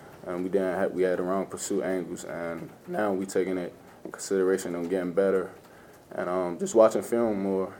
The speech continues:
and the coach is trying to put the best players in position to make them plays.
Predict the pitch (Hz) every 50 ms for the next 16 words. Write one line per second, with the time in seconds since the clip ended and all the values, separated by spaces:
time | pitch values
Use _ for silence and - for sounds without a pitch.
0 | - - - 90 92 92 90 90 87 - - - - - - - - - - -
1 | - - - - 104 98 90 95 92 - 98 98 95 82 - 98 82 82 85 82
2 | 95 95 92 - - 101 95 98 95 90 - - - 90 82 - 92 87 95 98
3 | 95 - 90 90 85 - - - 82 82 87 87 - - - - 98 90 90 90
4 | - - -